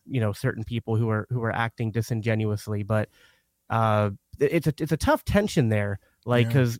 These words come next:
Speaker 1: 'cause there's also stuff in the Bible, like, you know, love your neighbor, love your enemies, be, you know, uh, treat people the way you wanna be treated. And it, it's something I know I've struggled with, and I know you've, you've seen me interact with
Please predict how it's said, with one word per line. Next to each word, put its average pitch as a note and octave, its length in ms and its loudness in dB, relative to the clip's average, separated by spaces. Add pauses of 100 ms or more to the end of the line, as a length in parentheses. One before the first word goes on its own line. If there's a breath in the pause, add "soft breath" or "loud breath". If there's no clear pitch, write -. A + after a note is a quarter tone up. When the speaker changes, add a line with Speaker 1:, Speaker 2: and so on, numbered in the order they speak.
Speaker 1:
'cause D#3+ 80 4
there's C#3+ 120 4
also E3+ 280 2
stuff C3+ 320 0
in C#3 60 2
the B2+ 80 2
Bible, C3 320 0
like, A#2+ 160 0
you B2 80 0
know, A2+ 180 2 (240 soft breath)
love C3 300 0
your C3+ 140 2
neighbor, C3 420 2
love A#2+ 320 0
your B2 180 0
enemies, G#2 600 -2
be, A#2 380 -8
you A2 140 -6
know, G#2 360 -2
uh, G2 240 -4
treat - 260 -4
people B2+ 280 -4
the A#2 100 -2
way B2 360 0 (760)
you D#3 120 2
wanna C3+ 220 4
be A2+ 160 -4
treated. B2+ 460 -2
And A#2+ 140 0
it, B2 120 -2
it's A#2+ 180 -6
something D#3+ 440 -2 (520)
I D3+ 140 2
know B2+ 520 2
I've C#3+ 220 0
struggled A2 360 -4
with, G#2+ 180 -4
and A#2+ 80 -2
I A#2 40 0
know C3 120 2
you've, A#2+ 220 -2
you've B2 260 -6
seen B2 200 -2
me B2+ 180 0
interact A2+ 440 -2
with A2 240 -4